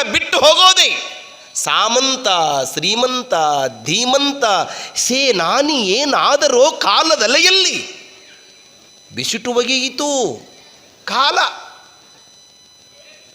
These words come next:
ಯಾರೇ ಇರಲಿ ಈ ಜಗತ್ತಿನೊಳಗೆ, ಧರಣಿಯ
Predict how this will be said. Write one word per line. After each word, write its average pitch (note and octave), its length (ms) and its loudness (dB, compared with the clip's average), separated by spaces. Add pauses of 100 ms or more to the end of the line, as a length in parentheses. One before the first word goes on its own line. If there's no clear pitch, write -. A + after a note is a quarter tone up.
(360)
ಯಾರೇ D#4+ 420 8
ಇರಲಿ F#4 360 4
ಈ - 20 -2
ಜಗತ್ತಿನೊಳಗೆ, D#4+ 840 2
ಧರಣಿಯ D#4 480 4